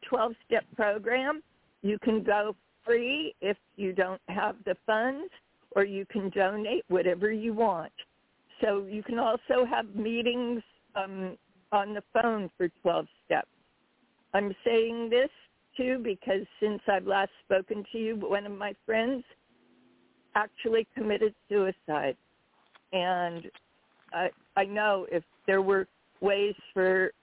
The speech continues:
her to possibly reach out, that might not have happened. Also, I wanted to say that I found out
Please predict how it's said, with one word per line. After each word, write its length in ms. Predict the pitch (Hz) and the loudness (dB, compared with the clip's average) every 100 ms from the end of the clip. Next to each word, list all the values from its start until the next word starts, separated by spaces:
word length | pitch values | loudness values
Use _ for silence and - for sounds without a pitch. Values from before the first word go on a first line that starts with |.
| _ | _
her 240 | 185 220 220 | -2 0 2
to 180 | 190 - | -2 -4
possibly 580 | 190 185 185 196 190 202 | -4 -4 -4 -6 0 2
reach 280 | 185 196 208 - 233 | 2 -4 -4 -4 0
out, 260 | 220 240 - - - _ _ _ | 0 0 -6 -20 -20 _ _ _
that 200 | 220 - | -4 -2
might 240 | 220 214 | -8 -4
not 220 | 226 208 226 | -4 -2 -4
have 120 | 196 | -6
happened. 640 | 185 180 175 185 208 262 - - _ _ _ _ _ _ _ _ _ _ _ _ 202 | -4 -2 -2 -2 0 -2 -6 -20 _ _ _ _ _ _ _ _ _ _ _ _ -2
Also, 580 | 208 240 _ 269 262 - | -2 -6 _ 2 2 2
I 80 | 202 | -2
wanted 380 | 202 196 208 - | 0 -2 -6 -2
to 100 | 247 - - | -4 -2 2
say 320 | 202 202 214 _ _ _ _ _ _ | 2 2 -4 _ _ _ _ _ _
that 280 | 196 196 190 - _ _ _ _ | 0 0 -2 -6 _ _ _ _
I 160 | 202 202 185 - - _ _ - _ _ | -2 -2 -10 -20 -20 _ _ -20 _ _
found 360 | 214 208 220 208 | 0 0 -2 0
out 280 | 208 214 | 0 0